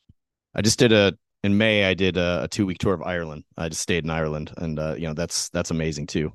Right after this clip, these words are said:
It's, uh, so yeah, I mean, I, there's only so many,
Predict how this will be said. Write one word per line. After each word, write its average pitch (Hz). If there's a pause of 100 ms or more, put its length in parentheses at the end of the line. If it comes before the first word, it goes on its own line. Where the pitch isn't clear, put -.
It's, -
uh, 73 (520)
so 90
yeah, 123
I -
mean, 110
I, 107
there's 104
only 123
so 117
many, 104